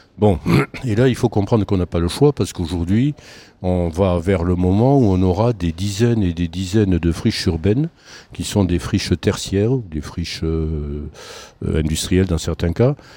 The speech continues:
euh, ben, qu'on ne peut pas laisser proliférer. Voilà. Et donc là aussi, il faut que on parte du principe qu'après un délai d'instruction pour un projet qui est déposé, peut-être de l'ordre de deux ans, il faut trouver un accord avec la collectivité, et sinon il faut remonter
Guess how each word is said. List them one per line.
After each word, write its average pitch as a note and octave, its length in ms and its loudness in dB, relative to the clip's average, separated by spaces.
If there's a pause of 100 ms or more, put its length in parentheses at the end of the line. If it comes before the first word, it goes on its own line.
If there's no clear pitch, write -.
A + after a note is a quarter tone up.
(160)
euh, E2 160 -6
ben, F2 280 -2
qu'on - 280 -2
ne F2 100 2
peut F#2 160 0
pas A2+ 140 2
laisser G2 300 0
proliférer. F2 640 0 (460)
Voilà. E2 240 -4 (440)
Et F2 100 0
donc G#2 340 2
là F#2 100 2
aussi, A#2+ 480 0
il F#2 60 0
faut - 280 0
que E2 640 0 (380)
on F2 100 0
parte G2 280 -2
du F2 140 0
principe F2+ 500 -2 (120)
qu'après F2+ 540 0
un E2 120 2 (220)
délai F#2 260 2
d'instruction G2 800 -2
pour E2 240 -6
un E2 60 0
projet E2+ 340 -2
qui - 140 -8
est D2 80 -8
déposé, E2+ 500 -2 (140)
peut-être - 300 -14
de E2 80 -4
l'ordre D#2+ 240 -2
de D#2 40 0
deux F#2 300 2
ans, D3 180 2 (580)
il G2 80 0
faut B2+ 220 4
trouver G2+ 260 2
un F#2 80 0
accord G#2 320 0
avec E2+ 200 -6
la E2 60 -8
collectivité, D#2+ 680 -6
et F#2 40 -2
sinon F#2+ 460 -2
il F#2+ 100 -4
faut F2+ 220 -8
remonter E2+ 640 -2